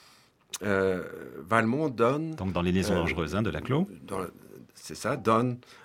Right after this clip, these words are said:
Speaker 1: euh, cherche une famille pauvre dont il pourrait,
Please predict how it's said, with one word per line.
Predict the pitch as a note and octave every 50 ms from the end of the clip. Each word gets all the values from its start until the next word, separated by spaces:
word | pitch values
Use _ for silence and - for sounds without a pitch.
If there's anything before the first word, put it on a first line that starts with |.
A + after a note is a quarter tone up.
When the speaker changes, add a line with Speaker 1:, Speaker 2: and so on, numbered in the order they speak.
| - _ - -
Speaker 1:
euh, | G2+ G2+ F#2+ G2 F#2+ -
cherche | - - - - D#3 D3 - -
une | B2+
famille | A2+ - A#2 G#2 G#2 F#2+ F#2 F2+ F#2 - - _ _ _ -
pauvre | C3+ C3+ F#3 G3 F3+ D3+ A2+ -
dont | G2 F#2+ G2+
il | - G#2 F2+
pourrait, | - - F#2+ F2 F2 E2+ D#2+ C#2+